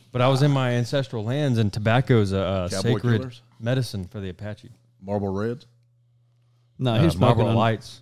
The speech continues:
Speaker 2: Lights, no.
Speaker 3: Uh, you weren't smoking unfiltered? Come on, dog.
Speaker 2: No, are you really Indian?
Speaker 3: <laughs> Yeah.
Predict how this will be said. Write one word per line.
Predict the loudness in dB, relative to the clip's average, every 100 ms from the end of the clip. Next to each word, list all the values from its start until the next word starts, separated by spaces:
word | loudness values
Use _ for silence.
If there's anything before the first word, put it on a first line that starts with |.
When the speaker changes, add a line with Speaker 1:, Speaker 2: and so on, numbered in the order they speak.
| -18
Speaker 2:
Lights, | -14 -14 -14 -16
no. | -4
Speaker 3:
Uh, | -2
you | 2 2
weren't | 0 -2
smoking | -2 -2 -2
unfiltered? | -2 -2 -4 -4 -2 -4 -6 -18 _ _ _
Come | -12 -10
on, | -10 -8
dog. | -6 -6 -8
Speaker 2:
No, | -14 -20 -12
are | -4
you | 0
really | 2 2 2 2
Indian? | 0 -2 -6 -10 _ 2
Speaker 3:
<laughs> | 4
Yeah. | 4 2